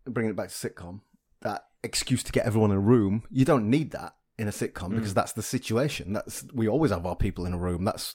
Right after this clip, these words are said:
Speaker 1: that's how we view them.
Speaker 2: And in fact, and as we will see in this show that we're looking at now,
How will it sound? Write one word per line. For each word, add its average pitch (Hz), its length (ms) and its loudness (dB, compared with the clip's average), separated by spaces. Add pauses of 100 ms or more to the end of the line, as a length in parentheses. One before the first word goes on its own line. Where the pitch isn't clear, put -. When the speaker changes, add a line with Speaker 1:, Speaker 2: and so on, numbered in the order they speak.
Speaker 1:
that's - 220 -6
how 107 180 0
we 104 100 0
view 113 240 -2
them. 90 200 -14 (340)
Speaker 2:
And 147 300 6
in 127 100 0
fact, 131 680 0
and 101 160 0
as 107 160 0
we 110 80 2
will 101 160 2
see 101 500 -2 (160)
in 90 180 -2
this - 360 -2 (160)
show 95 320 0
that 95 120 -2
we're 95 60 -2
looking 101 240 -4
at 95 140 -6
now, 107 360 -2